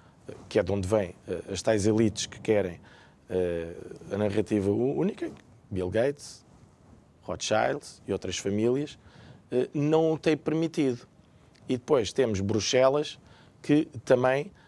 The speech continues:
eh, tem cometido crimes contra o, o, os países europeus. Daí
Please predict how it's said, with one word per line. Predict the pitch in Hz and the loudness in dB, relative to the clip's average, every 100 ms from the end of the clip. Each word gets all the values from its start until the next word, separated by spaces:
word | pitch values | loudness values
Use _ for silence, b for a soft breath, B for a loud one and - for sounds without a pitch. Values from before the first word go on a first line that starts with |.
| b b | b b
eh, | 135 135 139 | -4 -2 -2
tem | - 143 | 2 2
cometido | - 139 123 - 139 110 | 2 -2 -2 2 2 2
crimes | - 135 127 139 139 | 0 2 4 2 -4
contra | - 139 139 147 - | -2 -2 0 -4 -2
o, | 139 131 123 135 147 | -4 -4 -4 -6 -4
o, | 147 | -6
os | 131 | -4
países | 143 143 | -2 0
europeus. | 147 156 160 127 b b b - | -2 0 -2 -2 b b b -4
Daí | 165 220 135 110 123 | 2 4 6 4 -2